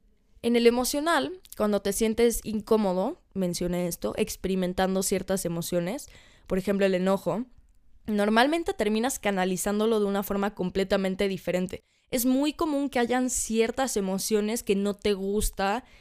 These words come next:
expresar como normalmente la gente lo hace y tienes como un mecanismo,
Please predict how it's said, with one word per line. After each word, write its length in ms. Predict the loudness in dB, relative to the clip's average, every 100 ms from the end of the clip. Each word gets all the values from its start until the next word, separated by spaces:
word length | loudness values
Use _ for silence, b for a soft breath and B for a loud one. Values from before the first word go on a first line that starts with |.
| B
expresar 720 | -10 -10 -10 -4 -2 0 0
como 240 | 0 0 0
normalmente 600 | 0 0 0 0 0 -2
la 120 | -2
gente 320 | -4 -4 -2
lo 100 | -2
hace 180 | 0 -2
y 40 |
tienes 240 | -2 -2 -2
como 220 | -2 -2
un 100 | 0
mecanismo, 920 | -2 -2 -2 -2 -2 0 0 0